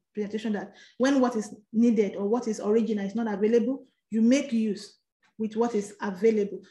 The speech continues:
So if, if palm wine is not available and you have, um, water, you can use it.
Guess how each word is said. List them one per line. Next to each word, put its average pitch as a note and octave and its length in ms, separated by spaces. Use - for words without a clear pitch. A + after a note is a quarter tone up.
So - 160
if, G#3+ 240
if A3 200
palm B3 180
wine C4+ 140
is A3+ 120
not A3+ 180
available A3 360
and G3 120
you G3 80
have, G#3+ 220
um, G3 340
water, A#3 460
you C4+ 120
can D4 240
use D#4+ 180
it. - 180